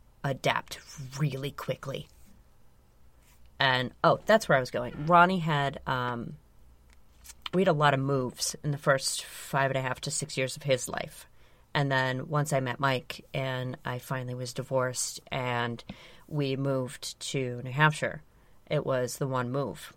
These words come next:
And then we were there for three years, I believe. And then we bought this house and we've been here ever since. So I thought, "Okay, great, stability. You know, same school district,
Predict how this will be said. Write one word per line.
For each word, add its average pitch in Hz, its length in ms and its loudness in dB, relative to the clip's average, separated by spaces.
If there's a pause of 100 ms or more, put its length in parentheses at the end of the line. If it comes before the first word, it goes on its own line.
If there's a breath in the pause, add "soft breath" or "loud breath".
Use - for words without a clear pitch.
(680)
And 147 180 4
then 135 400 0 (1160)
we 160 100 2
were 147 100 2
there 143 180 6
for 143 140 -2
three - 600 -4
years, 247 960 -4 (180)
I 220 80 -4
believe. 208 380 -4 (560 soft breath)
And 160 180 6
then 147 260 4
we 147 100 0
bought 139 220 0
this - 160 -4
house 123 360 0
and 143 120 0
we've 135 140 -4
been 135 160 4
here 135 260 2
ever 120 160 0
since. - 260 -4
So 143 120 2
I 131 40 4
thought, 139 280 0
"Okay, 151 220 -2
great, 131 340 0
stability. 139 680 4 (560 soft breath)
You 156 100 -2
know, 117 160 -4
same 170 280 4
school 147 220 0
district, 127 560 -2